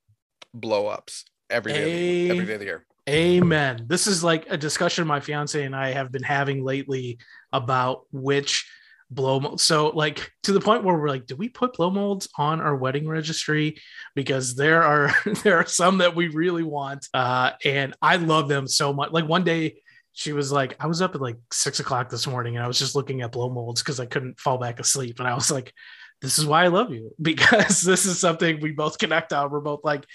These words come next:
Speaker 2: "Yes, we want as many blow molds as humanly possible."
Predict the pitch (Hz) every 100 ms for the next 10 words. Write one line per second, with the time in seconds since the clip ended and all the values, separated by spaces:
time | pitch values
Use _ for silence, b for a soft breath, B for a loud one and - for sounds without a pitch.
0 | B - 131 131 - - - B B B
1 | 135 160 170 165 156 143 156 147 143 147
2 | 135 135 127 131 - 135 131 127 123 131
3 | 120 - 117 90